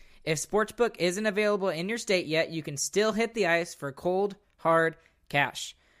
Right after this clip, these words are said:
New customers can make their first deposit and play free for thousands with DraftKings Daily Fantasy Hockey Contests. Draft your lineup of eight skaters and a goalie and rack up points for goals,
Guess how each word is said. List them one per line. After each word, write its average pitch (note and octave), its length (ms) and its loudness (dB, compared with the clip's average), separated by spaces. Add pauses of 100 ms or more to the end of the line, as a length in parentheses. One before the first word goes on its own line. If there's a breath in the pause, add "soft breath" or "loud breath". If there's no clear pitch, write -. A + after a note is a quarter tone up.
(100)
New F3 160 4
customers G#3 440 0
can F3 200 -4
make E3+ 240 -2
their D#3 120 0
first G3+ 280 -2
deposit F3+ 500 2
and D3+ 180 -6
play F3+ 300 0
free G#3+ 560 0
for D#3 260 -4
thousands F3 800 2
with C#3 240 -8
DraftKings F#3+ 640 0
Daily F3 320 0
Fantasy E3+ 440 -6
Hockey C#3 320 -4
Contests. D3+ 640 -4 (460)
Draft F3 280 6
your A3 100 4
lineup G3+ 380 0
of D3+ 220 0
eight F#3 260 2
skaters A3 520 2
and A3 200 -2
a C4+ 40 -2
goalie F#3+ 460 2
and D#3 140 -6
rack E3 220 0
up - 160 -4
points G#3+ 360 -2
for D#3 160 -6
goals, A#3+ 540 2